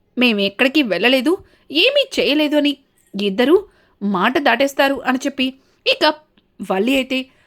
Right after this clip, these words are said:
వాళ్ళిద్దరినీ నిలదీస్తూ ఉంటే ఇక ప్రేమ అయితే చాలా కోపంగా, "ఏంటక్క,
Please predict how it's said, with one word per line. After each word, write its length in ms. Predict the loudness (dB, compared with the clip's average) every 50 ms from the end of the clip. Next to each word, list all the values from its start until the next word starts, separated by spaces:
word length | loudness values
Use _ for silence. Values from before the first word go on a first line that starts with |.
| _ _
వాళ్ళిద్దరినీ 600 | 0 4 4 4 4 4 2 2 2 2 2 2 2
నిలదీస్తూ 500 | 2 0 -2 -2 -2 -2 -2 -2 -2 -2
ఉంటే 220 | -2 -2 -2 -4 -4 -6 -8 _ _ _ _ _ _ _ -20 -20 _ -4
ఇక 200 | -2 0 2 2
ప్రేమ 380 | 0 0 0 -2 0 2 4 4
అయితే 240 | 4 4 2 2 -2 -4 -4 _ _ _ -2 2 4
చాలా 260 | 4 4 4 2 0 0 0
కోపంగా, 340 | -2 0 0 0 2 0 0 -2 -6 _ _ _ _ _ -6 0 2
"ఏంటక్క, 400 | 2 2 2 2 0 0 0 0